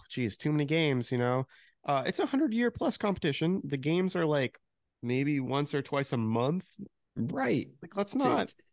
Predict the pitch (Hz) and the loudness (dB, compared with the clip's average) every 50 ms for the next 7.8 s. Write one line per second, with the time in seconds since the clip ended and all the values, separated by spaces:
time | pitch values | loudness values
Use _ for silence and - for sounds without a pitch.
0 | _ _ - 196 190 180 - 202 196 - 190 185 175 180 165 185 180 - 196 190 | _ _ -2 0 0 2 4 2 2 2 2 2 2 2 0 -2 0 2 2 4
1 | 208 202 - - 165 151 151 147 - 143 143 147 - 156 147 151 - 160 - - | 4 4 4 2 2 0 -2 0 0 0 0 2 0 0 0 0 -2 -2 0 0
2 | 160 139 120 107 - - 147 135 135 123 123 139 147 165 165 147 139 127 113 107 | 0 2 0 0 -2 -2 -4 -2 0 0 2 2 2 2 2 2 2 2 2 0
3 | 98 - - 131 135 - 131 123 117 113 113 120 117 - 110 123 120 - - 156 | 0 -2 -2 -2 0 0 0 2 2 2 0 0 0 0 0 0 0 0 -2 -4
4 | 156 - 170 165 - 185 185 190 190 - 160 165 185 - - - 415 370 - - | -2 -2 -2 -2 0 0 0 0 0 0 0 0 -2 -2 -2 -2 -2 -2 -2 -2
5 | - - - 330 320 202 117 92 90 87 - _ _ - 156 196 247 311 311 202 | -2 0 2 2 2 2 0 0 -2 -4 -8 _ _ -2 0 0 2 2 2 0
6 | 110 82 104 131 151 180 208 220 220 202 - 160 151 160 180 196 202 202 202 160 | 0 0 0 0 2 2 2 2 2 0 0 0 2 2 4 2 2 2 2 0
7 | 151 - 127 127 135 135 135 - - 135 120 107 92 - - - | 2 2 2 2 2 2 0 -2 0 0 0 0 -2 -4 -8 -8